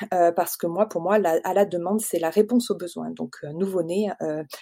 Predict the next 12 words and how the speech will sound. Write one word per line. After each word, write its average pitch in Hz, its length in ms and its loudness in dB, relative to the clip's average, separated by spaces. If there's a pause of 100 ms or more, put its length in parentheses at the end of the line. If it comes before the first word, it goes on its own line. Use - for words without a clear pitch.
a 165 80 2
besoin 175 260 2
d'une 180 180 -2
réponse 196 460 0
qui 175 420 -2
est, 165 60 0
euh, 151 140 0 (280)
immédiate 185 680 2 (360)
et 175 300 2
un 165 200 0
toddler, 170 540 6 (100)
euh, 156 460 6